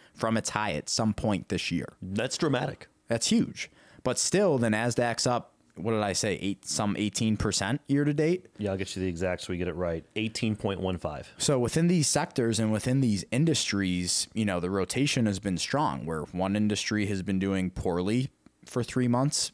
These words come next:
Speaker 1: There's been five other industries that have been performing really well, and then it switches,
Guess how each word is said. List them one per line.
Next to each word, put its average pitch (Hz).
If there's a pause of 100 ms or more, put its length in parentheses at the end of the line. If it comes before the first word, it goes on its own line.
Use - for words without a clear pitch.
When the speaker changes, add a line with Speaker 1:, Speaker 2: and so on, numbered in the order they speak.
(120)
Speaker 1:
There's 98
been 95
five 92
other 104
industries 87
that 87
have 87
been 90
performing 87
really 101
well, -
and 87
then 90
it 90
switches, -